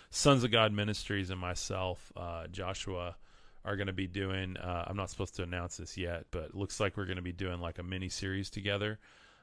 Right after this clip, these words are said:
Uh, you guys really seem to enjoy the collaboration I did with him the other night. So looks like we're gonna do a good chunk of the Wednesdays in December together and really go through the whole Magi magic leading up to the magic of Christmas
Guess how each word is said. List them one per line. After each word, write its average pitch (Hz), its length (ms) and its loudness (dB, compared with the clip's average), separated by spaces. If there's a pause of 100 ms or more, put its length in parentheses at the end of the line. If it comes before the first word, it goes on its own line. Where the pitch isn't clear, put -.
(100)
Uh, 90 340 0
you 90 200 -4
guys 90 540 0
really 104 340 6
seem 101 280 -2
to 98 100 0
enjoy 95 340 -2
the 95 100 -2
collaboration 95 720 -2
I 104 80 2
did 110 160 0
with 117 160 -2
him 123 160 -4
the 120 100 -2
other 113 160 0
night. 117 380 0
So 90 280 -4 (400)
looks 120 260 8
like 110 280 8
we're 113 160 0
gonna 110 200 4
do 101 480 4
a 98 80 -2
good 101 240 4
chunk 110 260 0
of 104 80 2
the 90 80 0
Wednesdays 92 800 -4
in 92 180 -8
December 98 720 -2 (460)
together 104 580 2 (400)
and 101 180 -4
really 101 220 4
go 101 180 2
through 101 200 2
the 95 80 4
whole 95 160 0
Magi 92 720 2
magic 92 840 0
leading 98 400 0
up 98 160 -4
to 107 140 -2
the 92 120 -6
magic 92 520 -6
of 90 240 -6
Christmas - 760 -6